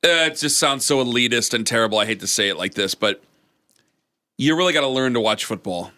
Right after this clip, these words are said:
in a different way. It's the same way you taught me how to watch bas-, no, actually, I, I hate to say it like you, you did. John Ellenwood taught me how to watch basketball.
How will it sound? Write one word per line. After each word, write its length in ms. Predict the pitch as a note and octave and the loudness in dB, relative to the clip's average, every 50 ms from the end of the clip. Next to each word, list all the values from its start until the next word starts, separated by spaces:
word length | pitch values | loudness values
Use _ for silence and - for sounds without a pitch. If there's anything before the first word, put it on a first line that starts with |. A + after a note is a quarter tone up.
| - | -6
in 80 | - G#2+ | -4 -2
a 40 | A2 | 0
different 300 | A2 A2+ F#2+ A2 G#2 G2+ | 0 -2 -2 -2 -2 0
way. 220 | G2 F2+ F2 E2+ - | 0 0 -2 -2 -4
It's 140 | - A#2 - | -4 -4 -2
the 60 | B2 | 0
same 220 | - - D#3+ D#3 | 0 0 0 0
way 120 | D3+ C#3+ C#3 | 0 0 0
you 120 | C3 B2 | 0 -2
taught 220 | A2+ - C3+ A#2 A#2 | -2 0 0 0 0
me 60 | A#2 | -2
how 80 | A#2 A2+ | -2 -2
to 60 | G#2+ | 0
watch 260 | G2+ G2+ G2+ - - | 0 0 -2 -2 -2
bas-, 320 | - G#2 G2 G2+ - - - | 0 0 0 0 -2 -2 0
no, 340 | D#3+ F#3 F#3+ D#3 A2+ G2+ - | 2 2 2 2 0 -2 0
actually, 420 | - C3 D#3 - - C#3 B2+ A#2+ G#2+ | 0 0 0 0 -2 -2 -2 0 0
I, 140 | A2+ B2 - - | 0 0 0 0
I 100 | A#2 A2+ | 0 0
hate 180 | B2+ C#3+ C#3+ | 0 -2 -2
to 60 | - | -2
say 160 | - - D3 C3+ | -2 0 0 0
it 100 | A#2 G#2+ | 0 0
like 160 | A2 A2 A2 | -2 -2 0
you, 200 | C3 C#3 C3+ B2+ - | 0 0 0 0 0
you 160 | A2+ B2+ C3 | -2 0 2
did. 300 | G#2+ A2 G#2+ G#2 - - | 2 2 0 0 -4 -4
John 240 | G#2+ C#3 C#3+ C#3+ C3+ | -2 0 0 2 0
Ellenwood 360 | C3 B2+ A#2+ A#2 A2 G#2+ G#2 F#2 | 0 -2 -2 0 0 -2 0 0
taught 180 | B2 A2 G#2 | -2 -2 -2
me 60 | A2 | -2
how 80 | G#2+ G#2+ | -4 -2
to 60 | G#2 | -2
watch 260 | G2 G2 G2+ F#2+ - | 0 -2 -2 -2 -2
basketball. 540 | - G2+ F#2+ F#2+ - - G2 F2 D#2+ D#2+ - | -4 -4 -2 -2 -4 -6 -6 -8 -10 -10 -14